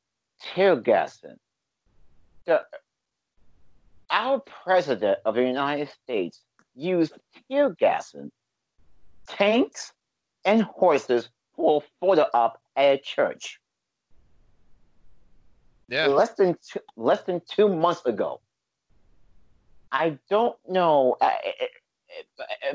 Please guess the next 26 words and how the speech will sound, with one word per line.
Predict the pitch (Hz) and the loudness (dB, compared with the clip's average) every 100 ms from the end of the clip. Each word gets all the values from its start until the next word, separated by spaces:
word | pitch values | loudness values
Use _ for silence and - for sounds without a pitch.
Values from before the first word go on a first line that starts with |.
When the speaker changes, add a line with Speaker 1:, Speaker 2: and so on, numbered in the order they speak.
| - | 0
Speaker 1:
for | 196 190 | 4 4
a | |
photo | 180 - 196 196 160 120 | 2 0 2 4 2 2
op. | 101 - _ _ _ _ _ - _ - - _ - - _ - - | 0 -2 _ _ _ _ _ -20 _ -20 -20 _ -20 -20 _ -20 -16
What | 160 151 151 165 214 - | -12 -6 0 2 2 0
is | 190 | -2
it, | 165 | -2
th-, | 151 170 - | -2 -2 -4
th-, | - - - _ _ _ _ _ - | -12 -14 -16 _ _ _ _ _ -2
I | 175 185 | 2 4
wish | 170 147 151 220 - - | 4 2 2 2 0 -12
w-, | 147 151 | -10 -4
w-, | 151 _ | -6 _
people, | - - 220 - 147 143 - | 0 2 2 0 -4 -4 -4
I, | 160 - - - - | -4 -2 -6 -8 -2
I | 165 180 | 2 4
wish | 165 151 175 330 - | 2 0 0 0 -2
was | 156 151 135 | 0 4 2
lying | 107 104 101 123 | 0 -4 -2 -4
to | - 160 | -4 -2
you | 165 | -2
guys, | 175 170 185 - | 0 0 -2 -4
but | 170 - | -8 -2
this | 196 - | -4 -2
is | - 269 | -8 -2
what | 262 | -2